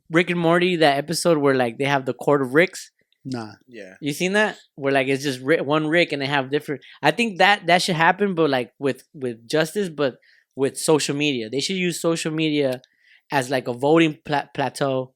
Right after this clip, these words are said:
Speaker 1: for
Speaker 2: I
Speaker 1: plat-
Speaker 2: disagree heavily.
Speaker 1: Yeah?
Speaker 2: Yeah.
Speaker 1: I think, like, uh, hold on, let me finish. It's a joke, fool. Fuck,
Speaker 2: Oh,
Speaker 1: Jesus
Speaker 2: sorry,
Speaker 1: Christ.
Speaker 2: sorry.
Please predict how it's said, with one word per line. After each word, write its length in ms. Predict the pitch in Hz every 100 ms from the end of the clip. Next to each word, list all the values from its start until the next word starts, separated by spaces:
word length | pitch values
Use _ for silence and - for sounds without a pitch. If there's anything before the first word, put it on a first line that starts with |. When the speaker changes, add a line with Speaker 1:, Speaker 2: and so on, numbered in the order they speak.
| -
Speaker 1:
for 140 | 120
Speaker 2:
I 60 | 151
Speaker 1:
plat- 100 | 160
Speaker 2:
disagree 420 | 180 147 127 143
heavily. 460 | 135 139 127 120 _
Speaker 1:
Yeah? 440 | 143 147 233 392 269
Speaker 2:
Yeah. 260 | 135 131 120 -
Speaker 1:
I 100 | 160
think, 200 | 190 214
like, 280 | 190 151 151
uh, 100 | 175
hold 140 | 190 247
on, 200 | 190 139
let 80 |
me 80 | 165
finish. 300 | 180 226 175
It's 140 | 147 170
a 40 |
joke, 400 | 135 233 240 -
fool. 160 | 214 214
Fuck, 160 | - -
Speaker 2:
Oh, 60 | 131
Speaker 1:
Jesus 100 | 170
Speaker 2:
sorry, 220 | 143 135
Speaker 1:
Christ. 60 | - 226
Speaker 2:
sorry. 240 | 131 120